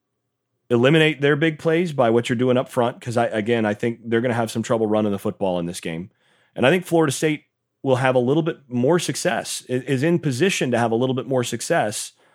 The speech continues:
in terms of potentially getting some big plays, just matchup-wise against, against Miami. So this is gonna be an interesting football game. I'm, I'm looking forward to watching this. Even though it's, I mean, both of these teams have been bad this year.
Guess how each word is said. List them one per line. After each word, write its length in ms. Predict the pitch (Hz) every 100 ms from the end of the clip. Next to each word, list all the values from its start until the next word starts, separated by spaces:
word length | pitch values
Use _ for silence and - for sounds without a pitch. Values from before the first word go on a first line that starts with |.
| _ _ _ _ -
in 140 | 123
terms 320 | 143 135 120
of 80 | 120
potentially 480 | 123 135 131 135 123
getting 280 | 120 139 123
some 160 | 123
big 200 | 113 107
plays, 360 | - 110 101 104
just 260 | 113 139
matchup-wise 800 | 127 123 143 - 110 104 95 92
against, 260 | 95 101 - 117
against 300 | 120 101 -
Miami. 460 | 98 107 90 - _ _ _ _ _ _ _ _ _ _ _ _ _ _ _ _ _
So 500 | - - 117 107 104 - _ _ _ _ _ _ _ _ _ _
this 120 | 151 170
is 60 |
gonna 140 | 214 214
be 80 |
an 40 | 175
interesting 380 | 175 160 165 135
football 320 | 143 113 87
game. 240 | 69 50 _
I'm, 200 | 113 143
I'm 160 | 120 147
looking 240 | 165 160
forward 300 | 135 147 135
to 60 | 117
watching 380 | 110 107 - 87
this. 380 | 60 - - - _ _
Even 220 | 151 202
though 100 | 202
it's, 260 | 170 - -
I 140 | -
mean, 220 | 139 123 101
both 240 | 131 175
of 80 | 165
these 160 | 147
teams 240 | - 156 135
have 80 | 131
been 140 | 135
bad 280 | 117 123 123
this 220 | 95 -
year. 180 | -